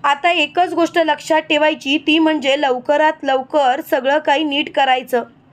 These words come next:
आणि खरं, खरं सांगायचं तर या सर्व गोष्टीतून मला लवकरात लवकर बाहेर काढायचं आहे." तेव्हा मात्र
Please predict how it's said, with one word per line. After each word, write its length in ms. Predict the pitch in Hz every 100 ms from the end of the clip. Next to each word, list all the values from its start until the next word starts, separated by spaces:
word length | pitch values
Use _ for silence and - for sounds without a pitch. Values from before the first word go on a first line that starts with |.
| _ - _ _ _ _ - - -
आणि 200 | 247 294
खरं, 260 | 277 254 311 349 -
खरं 240 | 262 311
सांगायचं 520 | 339 330 320 320 330
तर 320 | 330 311 240 240 269
या 180 | 277 302
सर्व 380 | - 302 339
गोष्टीतून 760 | 349 320 285 - 320 302 294 320
मला 400 | 262 277 285 254 - - - - _ _ 262
लवकरात 520 | 269 302 311 339 339 320
लवकर 400 | 269 269 302 320
बाहेर 420 | 294 247 247 294
काढायचं 400 | 285 254 262 277
आहे." 240 | 247 240 - - - - - - - - - -
तेव्हा 220 | 262 269
मात्र 560 | 269 262 302 294 247